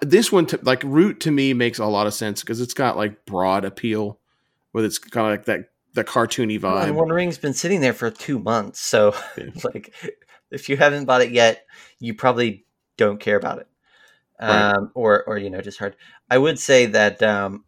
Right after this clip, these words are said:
Speaker 2: I'm also really excited that Minsc and Boo's Journal of Villainy is still in the
Speaker 1: Yeah.
Speaker 2: top. It's a great book. Like, as far as, like, if we're gonna talk about the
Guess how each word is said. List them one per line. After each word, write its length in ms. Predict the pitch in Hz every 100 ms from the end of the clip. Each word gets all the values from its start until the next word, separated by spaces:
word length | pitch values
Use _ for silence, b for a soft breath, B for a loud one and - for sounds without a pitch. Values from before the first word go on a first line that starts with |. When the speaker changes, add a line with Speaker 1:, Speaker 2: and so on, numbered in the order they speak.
| -
Speaker 2:
I'm 200 | 120 110
also 360 | 110 120 - 113
really 460 | 104 104 104 104
excited 600 | - - 110 104 104 101 -
that 280 | - 104
Minsc 340 | 123 113 107 -
and 180 | 110 98
Boo's 340 | 110 107 104
Journal 320 | - 110 107
of 140 | 98 -
Villainy 400 | 104 107 120 107
is 120 | 104
still 420 | - - 143 127
in 120 | 123
the 60 | 107
Speaker 1:
Yeah. 100 | -
Speaker 2:
top. 380 | 107 101 95 _ _ _ _ _ _ _ _ _ -
It's 220 | 135 120
a 80 | 117
great 420 | - 135 147 143
book. 380 | 147 139 - -
Like, 180 | 123 123
as 140 | 139
far 180 | - 160
as, 160 | 160 151
like, 200 | 127 110
if 60 |
we're 120 | 113 139
gonna 120 | 127
talk 180 | 135 120
about 200 | 120 113
the 160 | 101